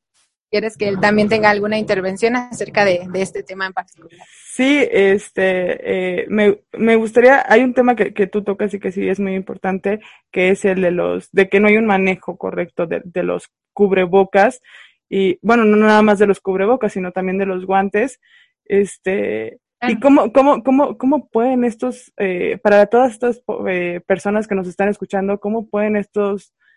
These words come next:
Speaker 2: estos utensilios afectar a la flora y la fauna?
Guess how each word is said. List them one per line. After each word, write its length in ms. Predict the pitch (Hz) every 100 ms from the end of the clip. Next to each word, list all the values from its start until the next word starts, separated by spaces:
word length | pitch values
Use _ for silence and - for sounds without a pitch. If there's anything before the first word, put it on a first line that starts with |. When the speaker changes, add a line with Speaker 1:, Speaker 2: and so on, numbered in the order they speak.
| _ _ _ - _ _ _
Speaker 2:
estos 300 | 214 220 233
utensilios 680 | 208 190 185 208 202 214 214
afectar 680 | 190 180 175 - 180 196 214
a 120 | 196
la 120 | 185
flora 220 | - 190 190
y 60 |
la 140 | 185 185
fauna? 400 | 185 185 170